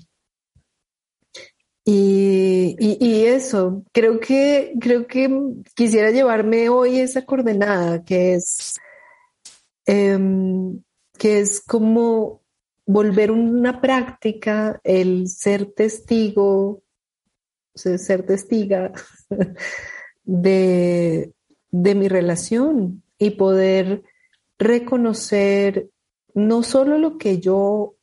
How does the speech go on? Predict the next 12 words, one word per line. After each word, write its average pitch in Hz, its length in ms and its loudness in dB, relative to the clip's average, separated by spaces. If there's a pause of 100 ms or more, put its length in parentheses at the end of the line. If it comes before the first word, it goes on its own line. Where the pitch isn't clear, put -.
(160)
hago, 254 840 0 (760)
sino 202 340 0
lo 190 300 -2
que 175 640 -2 (580)
la 180 300 -2
otra 196 500 -2
hace 233 760 -2 (960)
y 208 100 4
lo 190 220 2
que 190 120 0
hacemos 185 600 -2
juntas, 226 1000 -2